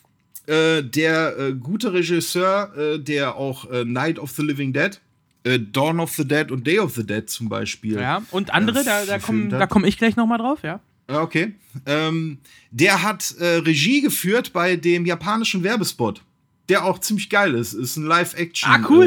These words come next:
Speaker 1: äh, Werbespot. <laughs> Den hab ich auch gerade das erste Mal gesehen und dachte mir, er ist eigentlich gar nicht mal so ungeil irgendwie. Ich, äh, muss mal gucken, ich kann vielleicht auch, können wir vielleicht den Link dazu irgendwie mit in die,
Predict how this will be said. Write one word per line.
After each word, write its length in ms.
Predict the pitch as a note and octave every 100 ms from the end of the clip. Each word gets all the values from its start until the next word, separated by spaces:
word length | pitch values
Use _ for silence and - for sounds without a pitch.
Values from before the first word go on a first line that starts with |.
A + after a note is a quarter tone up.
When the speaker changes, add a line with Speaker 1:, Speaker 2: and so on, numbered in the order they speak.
| G#2 G2
Speaker 1:
äh, 40 |
Werbespot. 580 | A2 G#2+ A2 - C3 F3+ F4+ - -
<laughs> 240 | - -
Den 240 | C#3+ F#3 G#3
hab 100 | E4
ich 200 | - A3
auch 240 | A3+ -
gerade 360 | F3+ G#3+ A3 G3
das 180 | F#3+
erste 380 | E3+ A#3 - D4+
Mal 140 | G#3 G3
gesehen 360 | F#3 F3 A#3
und 140 | G3 F3
dachte 300 | F3 - F#3
mir, 240 | G3+ G#3 - - _ _ _ _
er 180 | E3 C#3
ist 160 | C3 -
eigentlich 440 | B2 B3+ A3+ -
gar 180 | C#3 F3
nicht 180 | - -
mal 180 | G#3 G#3
so 140 | G#3
ungeil 680 | G#3 D4 A#3+ A2 G#2+ G2 -
irgendwie. 520 | G#2 A#2+ C#3 A2 A2
Ich, 180 | - C3
äh, 200 | B2 C3+
muss 320 | C#3+ F3+ A3
mal 80 | G#3
gucken, 220 | A3 E3
ich 120 | -
kann 160 | F3+ F3
vielleicht 440 | E3+ E3 E3+ -
auch, 240 | A#2+ D#3+
können 180 | C#3 D#3+
wir 40 | D#3+
vielleicht 380 | - D3+ -
den 100 | C#3
Link 240 | C3+ E3 F3
dazu 380 | F3 - E3+ D#3+
irgendwie 380 | C#3 D#3 D3+
mit 200 | C#3+ C#3+
in 140 | D3 C3+
die, 240 | C#3+ C#3+